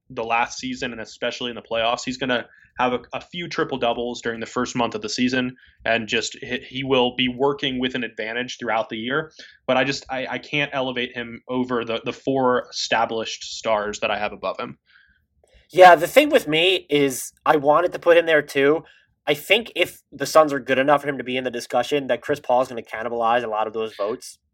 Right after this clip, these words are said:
Speaker 1: Yeah, and Ayton too.
Speaker 2: No, but carry on.
Speaker 1: No, no, I don't, I don't mean Ayton's gonna get M V P votes. I mean that he's going to
Speaker 2: No,
Speaker 1: take
Speaker 2: he
Speaker 1: credit away from Booker.
Speaker 2: Y-,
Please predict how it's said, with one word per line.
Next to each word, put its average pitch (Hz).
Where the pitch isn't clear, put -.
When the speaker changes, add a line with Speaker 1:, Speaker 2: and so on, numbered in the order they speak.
Speaker 1:
Yeah, 107
and 143
Ayton 131
too. 101
Speaker 2:
No, 107
but 117
carry 113
on. 92
Speaker 1:
No, 190
no, 180
I 165
don't, 190
I 175
don't 202
mean 196
Ayton's 160
gonna 151
get 143
M 135
V 127
P 127
votes. 104
I 120
mean 127
that 127
he's 127
going 123
to -
Speaker 2:
No, 147
Speaker 1:
take 147
Speaker 2:
he 147
Speaker 1:
credit 143
away 127
from 123
Booker. 104
Speaker 2:
Y-, 139